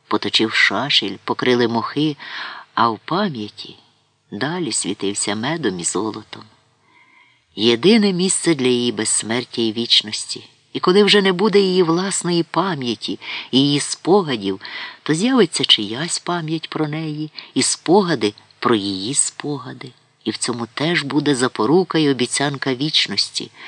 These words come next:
бо людина приходить на землю і під зорі, щоб навіки полишити свій слід. Мула читав над нею Корана, вона ще жила, ще зринув їй у пам'яті псалом з дитинства,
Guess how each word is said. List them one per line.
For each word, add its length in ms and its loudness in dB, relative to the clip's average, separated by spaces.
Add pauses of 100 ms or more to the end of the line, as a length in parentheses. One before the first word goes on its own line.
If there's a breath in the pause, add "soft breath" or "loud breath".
(360 loud breath)
бо 140 6
людина 360 4
приходить 520 2
на 180 2
землю 400 2
і 100 4
під 260 0
зорі, 360 4
щоб 320 0
навіки 460 -2
полишити 680 0
свій 320 -6
слід. 520 -6 (2000)
Мула 440 2
читав 400 0
над 180 -4
нею 240 -2
Корана, 480 0
вона 280 0
ще 240 -2
жила, 400 -4 (460 loud breath)
ще 240 4
зринув 500 4
їй 340 2
у 40 2
пам'яті 540 0
псалом 580 0
з 80 -8
дитинства, 760 -4